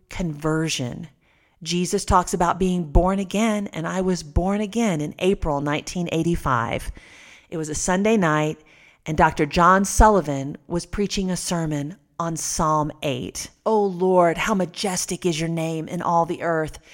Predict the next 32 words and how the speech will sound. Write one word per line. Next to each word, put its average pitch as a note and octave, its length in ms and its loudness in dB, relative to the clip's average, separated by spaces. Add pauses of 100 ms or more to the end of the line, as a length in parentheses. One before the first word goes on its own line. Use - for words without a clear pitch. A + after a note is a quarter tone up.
(180)
You A#3 100 6
have G#3 80 6
set - 320 2
your G#3 140 4
glory F#3+ 560 6
in E3 100 0
the E3+ 60 -2
heavens, D#3 720 -2 (260)
and F#3+ 140 -2
through A#3+ 240 0
the G3+ 100 0
mouths F#3 460 2
of D3+ 120 -2
babes E3+ 480 2
and D#3 120 -4
sucklings D3+ 640 -2
you F3+ 60 4
have D#3+ 100 4
established D#3 960 0
praise." C3+ 800 0 (640)
When B3 160 -2
I D#4 100 2
consider F4 460 0
the C#4 80 4
heavens F3+ 580 0
and E3 120 -2
the E3 60 0
works A#3 360 4
of G3+ 80 -2
your G3+ 100 0
fingers D#3 640 -2
and D#3+ 140 -4